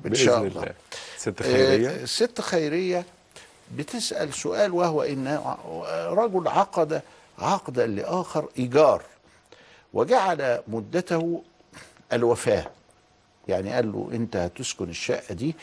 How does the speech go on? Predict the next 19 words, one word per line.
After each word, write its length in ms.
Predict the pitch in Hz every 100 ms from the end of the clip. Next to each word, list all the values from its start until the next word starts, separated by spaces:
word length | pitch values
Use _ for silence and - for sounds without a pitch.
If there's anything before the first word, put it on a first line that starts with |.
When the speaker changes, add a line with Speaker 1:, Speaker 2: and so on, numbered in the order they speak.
| - - -
Speaker 1:
مدى 260 | 127 123
حياتك"، 460 | - 92 82 78 - _ - _ _ _ _ - - - _ -
لأخته 560 | 131 165 - - 110
أو 300 | 98 98 95 - -
كذا 260 | 110 95
اللي 160 | 85 98
هي 300 | 95 87 - - - -
قالت 280 | 78 67 -
عليه. 220 | - - _ _ - _ _ -
وبعدين 320 | 143 180 131
مات 320 | 110 - - - _ _ _ _ _ -
ال-، 160 | 82 -
الشخص، 480 | - - 104 -
بس 360 | 78 71 - -
وصى 480 | 117 190 - - 165 - _ _ _ _ 123
إن 140 | 135
اوعوا 240 | 170 170 139
تسيبوا 300 | - 156 131
الشقة، 460 | - 117 - -